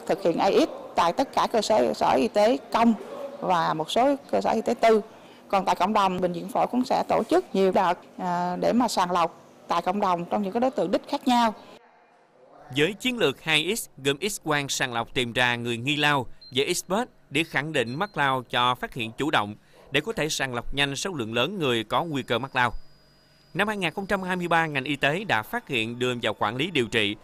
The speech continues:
Speaker 2: trên một ngàn tám trăm năm mươi bệnh nhân lao thường, sáu mươi lăm bệnh nhân lao kháng thuốc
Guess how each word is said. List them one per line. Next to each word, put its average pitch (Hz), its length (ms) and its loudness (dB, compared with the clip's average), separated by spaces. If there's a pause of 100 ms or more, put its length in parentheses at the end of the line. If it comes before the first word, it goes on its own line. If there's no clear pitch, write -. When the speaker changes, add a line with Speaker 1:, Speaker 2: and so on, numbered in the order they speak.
(240)
Speaker 2:
trên 147 180 0
một 131 180 -6
ngàn 117 160 -4
tám 185 240 -6
trăm 143 260 -6
năm 165 100 -4
mươi 170 120 -2
bệnh 113 220 0
nhân 127 200 -2
lao 135 160 0
thường, 120 260 0 (380)
sáu 214 220 0
mươi 220 120 -2
lăm 156 240 0
bệnh 120 200 2
nhân 131 240 0
lao 127 160 4
kháng 143 220 -6
thuốc 240 260 0